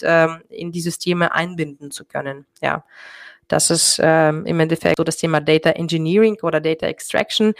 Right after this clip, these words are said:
äh, und, äh, das Thema, m,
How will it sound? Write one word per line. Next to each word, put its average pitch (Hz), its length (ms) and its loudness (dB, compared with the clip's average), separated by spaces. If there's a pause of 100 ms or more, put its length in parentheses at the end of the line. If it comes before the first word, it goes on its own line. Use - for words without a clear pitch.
(220)
äh, 170 220 4
und, 175 380 0
äh, 160 260 4
das 165 160 -4
Thema, 165 500 2
m, - 380 -8